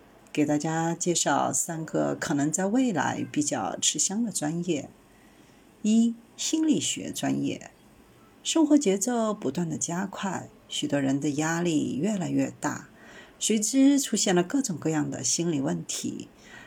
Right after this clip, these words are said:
抑郁症就是最普遍的一种。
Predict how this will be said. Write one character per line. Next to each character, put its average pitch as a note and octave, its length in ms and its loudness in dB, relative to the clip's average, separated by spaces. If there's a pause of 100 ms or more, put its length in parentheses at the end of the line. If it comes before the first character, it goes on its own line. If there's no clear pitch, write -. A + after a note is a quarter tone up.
(140)
抑 C#4+ 200 8
郁 C4+ 120 10
症 B3 480 4
就 C#3+ 140 0
是 A2 360 0
最 B3+ 200 0
普 - 160 -10
遍 D#3 260 2
的 C#3+ 80 2
一 C3 160 0
种。 - 240 -6